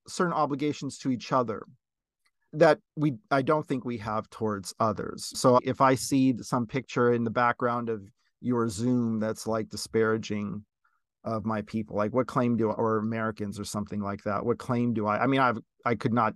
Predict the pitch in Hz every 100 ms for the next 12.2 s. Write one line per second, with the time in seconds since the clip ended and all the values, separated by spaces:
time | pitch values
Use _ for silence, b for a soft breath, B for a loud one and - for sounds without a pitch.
0 | - 101 - 180 247 151 113 110 107 107
1 | 107 107 - - 107 - 123 123 78 87
2 | 101 98 113 107 104 107 107 101 107 107
3 | 101 - - 104 113 127 123 104 85 110
4 | - b b b b - 104 104 101 95
5 | 104 - 98 92 98 95 98 - 110 110
6 | 117 107 107 - b b b b _ -
7 | 120 120 107 110 101 - 113 104 104 107
8 | 110 107 101 - - 110 117 127 117 98
9 | - 95 98 98 101 101 _ _ _ _
10 | _ 104 104 101 104 101 98 92 98 95
11 | 92 90 90 - 101 - - - - -
12 | -